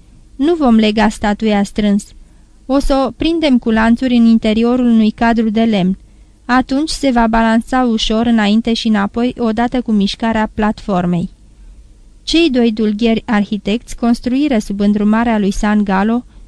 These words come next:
o cușcă de aproape șase metri și jumătate deschisă în partea de sus. Antonio făcu o serie de noduri largi, care lunecau cu ușurință de-a lungul frânghiilor,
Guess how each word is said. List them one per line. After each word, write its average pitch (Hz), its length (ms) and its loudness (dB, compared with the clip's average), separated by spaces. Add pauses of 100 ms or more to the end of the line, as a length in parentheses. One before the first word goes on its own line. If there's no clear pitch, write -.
(160)
o 247 160 0
cușcă 302 360 -2
de 214 80 0
aproape 214 440 -2
șase 233 320 -4
metri 220 340 0
și - 160 -6
jumătate 202 640 -2
deschisă 226 500 -2
în 208 140 2
partea 208 380 -4
de 202 140 -2
sus. 180 300 -6 (880)
Antonio 294 600 2
făcu 254 320 -2
o 247 140 0
serie 240 360 0
de 214 140 -2
noduri 220 440 0
largi, 208 440 -2 (420)
care 254 260 2
lunecau 262 500 0
cu 285 120 -6
ușurință 226 560 0
de-a 208 180 0
lungul 220 340 2
frânghiilor, 214 800 0